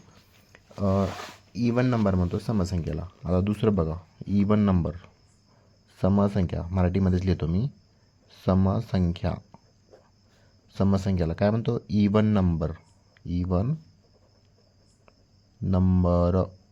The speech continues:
इव्हन नंबर. ठीक आहे. आता समसंख्याची, अ, जी व्याख्या आहे, व्याख्या काय आहे समसंख्याची? <clears throat> दोनने निशेष भाग जाणारी संख्या, दोनने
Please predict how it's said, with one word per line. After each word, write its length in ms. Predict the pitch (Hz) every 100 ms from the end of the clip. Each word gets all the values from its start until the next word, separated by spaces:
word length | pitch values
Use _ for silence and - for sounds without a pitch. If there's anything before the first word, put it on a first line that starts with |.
| _ _ _ _ _ -
इव्हन 300 | 98 95 98
नंबर. 320 | 90 78 76 - - _ _ -
ठीक 120 | 147
आहे. 100 | 101 87 - - -
आता 120 | 101
समसंख्याची, 800 | - 123 135 143 131 135 135 131 - -
अ, 340 | - 104 104
जी 220 | 104 123
व्याख्या 440 | 117 104 - - 104
आहे, 140 | 76 -
व्याख्या 360 | 90 92 95 117
काय 120 | 120
आहे 100 | 117
समसंख्याची? 720 | 123 110 107 113 95 92 98 107 - - - - _ _ _ - _ _ -
<clears throat> 400 | 175 160 104 - - - _ _ _ _ _ _ _ _ _ _ -
दोनने 580 | 107 107 127 143 139 151
निशेष 380 | 143 135 139 -
भाग 140 | 120 120
जाणारी 340 | 110 101 104
संख्या, 320 | 107 110 67 - - -
दोनने 440 | 85 95 101 101